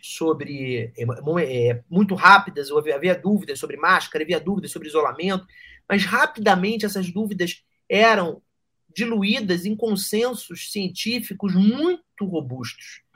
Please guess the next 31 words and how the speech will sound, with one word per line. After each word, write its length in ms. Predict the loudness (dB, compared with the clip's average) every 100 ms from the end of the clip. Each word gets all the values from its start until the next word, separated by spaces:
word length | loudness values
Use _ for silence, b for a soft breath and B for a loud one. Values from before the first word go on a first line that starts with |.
| -20 B B -4
Então 260 | 0 2 2
ele 100 | 2
sabia, 840 | 6 6 6 -2 0 4 4 2
sim, 480 | -4 -8 -4 0 2
ele 180 | 2 4
era 180 | 2
informado, 560 | 0 0 0 4 2 0 -8
sim, 380 | -8 -6 -6 -4
sobre 240 | -6 -8
o 60 | -8
certo 360 | -2 -2 -2
a 40 | -8
fazer. 420 | -8 -8 -12 -16 _ _ _ _ _ _ _ _ _ _ 0
No 140 | 2
livro 340 | 6 4 4 2
eu 80 |
conto 240 | 2 -2 -2
diversos 520 | -4 2 4 2 -4
episódios 880 | -6 -6 0 4 4 2 -2 -16 -18
que 160 | -8
mostram 580 | -4 2 2 2 -2 -8
que 220 | -6 0
ele 160 | 0 0
deliberadamente 1200 | -2 -2 -2 -4 -4 2 6 6 4 -2 -4 -4
optou 360 | -6 -8 -4 -4
por 120 | -2
fazer 520 | -2 -2 -2 -6 -6 _ _ _ _ _ _ _ _ _
o 80 | -8
diferente, 640 | -8 -4 -4 -4 -8 -10
o 40 | -8
oposto. 480 | -8 -8 -12 -14